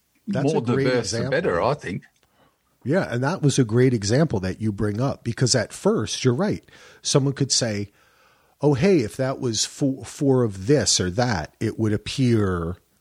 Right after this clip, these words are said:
Speaker 1: as if that wasn't fair, or if it was as if they were being,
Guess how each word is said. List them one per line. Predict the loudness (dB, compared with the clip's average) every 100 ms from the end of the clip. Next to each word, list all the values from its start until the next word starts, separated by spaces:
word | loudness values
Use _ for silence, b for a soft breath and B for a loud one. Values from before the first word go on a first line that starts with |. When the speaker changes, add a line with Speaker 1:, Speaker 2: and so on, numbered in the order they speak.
| _ -8
Speaker 1:
as | -2 0
if | 0 0
that | -2 -2
wasn't | -2 0 -2 -4
fair, | -10 0 2 4 2 2 0
or | -2 -2
if | -2 -4
it | -4
was | -2 -2 -4 -4
as | -2 0
if | -2
they | -4 0 4 4
were | 4 0
being, | -2 -2 -2 -4 -8